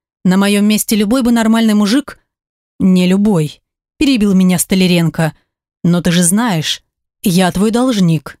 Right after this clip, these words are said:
навечно». Я, конечно, такой настойчивости не признавал, но и особо не возражал, раз уж человеку хочется себя чувствовать мне обязанным. Героем я себя не считал,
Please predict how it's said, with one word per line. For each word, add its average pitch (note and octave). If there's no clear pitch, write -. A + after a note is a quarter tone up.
навечно». E3
Я, A#3
конечно, A#3
такой C4+
настойчивости B3+
не A3
признавал, A#3
но G3+
и F#3+
особо F#3+
не G#3+
возражал, A3+
раз F3+
уж F#3
человеку F#3
хочется C#4
себя D4
чувствовать G3
мне F3+
обязанным. E3
Героем C#4
я G3+
себя F#3+
не G3
считал, D4+